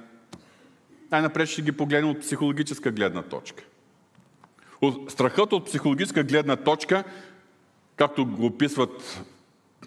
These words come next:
в психологическата наука, е комплекс от негативни чувства, емоции,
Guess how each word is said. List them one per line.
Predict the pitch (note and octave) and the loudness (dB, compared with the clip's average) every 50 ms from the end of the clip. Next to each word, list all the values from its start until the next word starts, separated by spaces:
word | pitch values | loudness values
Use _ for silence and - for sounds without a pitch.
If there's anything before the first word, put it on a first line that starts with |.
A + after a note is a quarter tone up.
| _ _ _ _ | _ _ _ _
в | - G#2 G#2 | -4 -4 -4
психологическата | - - - A2+ - A#2 A2 G2+ C3 D3 D3+ B2+ - - - A#2+ | -2 -4 -4 -2 0 0 0 0 0 -2 -4 -6 -8 -4 -2 0
наука, | A2+ G#2+ A2+ B2+ C3 - E3 D#3+ - - - - - - - - - - _ - | 2 2 2 2 2 2 0 0 0 -4 -14 -18 -20 -20 -20 -20 -20 -8 _ 2
е | D#3 D3+ | 2 4
комплекс | - D#3 C#3+ C#3 D3 F3+ G3+ - - | 4 2 2 4 4 4 4 4 2
от | E3+ - | 0 2
негативни | E3+ D#3+ C#3 C#3+ - - D3 C3+ B2 A2+ G#2 | 2 2 2 2 2 2 2 2 2 0 0
чувства, | - - B2 B2+ - - C#3+ C#3+ D3+ D#3 D3 - - - - - - | 0 -2 -2 -2 0 0 0 0 0 -2 -6 -12 -18 -20 -20 -6 -2
емоции, | G#2 A#2 A2+ G#2+ A2+ C3+ C#3+ C#3+ - - D3+ D3 C#3+ D3 C#3+ - | 0 2 4 4 4 4 2 2 2 2 2 2 2 0 -4 -6